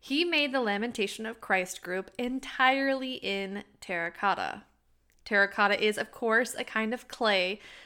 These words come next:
that the artist shapes and then bakes in a kiln, which is a sort of specialty oven type thing. And that's how terracotta got its name.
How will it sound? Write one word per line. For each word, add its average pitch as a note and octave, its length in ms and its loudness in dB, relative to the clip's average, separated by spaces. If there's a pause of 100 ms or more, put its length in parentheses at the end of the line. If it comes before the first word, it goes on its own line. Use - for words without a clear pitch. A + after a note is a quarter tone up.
(120)
that A3 80 -4
the - 120 -6
artist A3 480 0
shapes C4+ 540 -2
and B3 100 -2
then A#3+ 180 -2
bakes F#3 360 -2
in G3 140 -8
a F3 180 -10
kiln, G#3 680 -2
which G#3 160 -6
is F#3+ 120 -6
a F#3 80 -2
sort G3 220 -2
of F#3+ 160 -4
specialty - 720 -6
oven F#3 400 0
type E3 320 -6
thing. F#3 460 -6 (520)
And G3+ 340 2
that's G3 220 6
how A#3 100 4
terracotta F#3+ 600 0
got F#3 220 0
its - 240 -6
name. G#3+ 460 0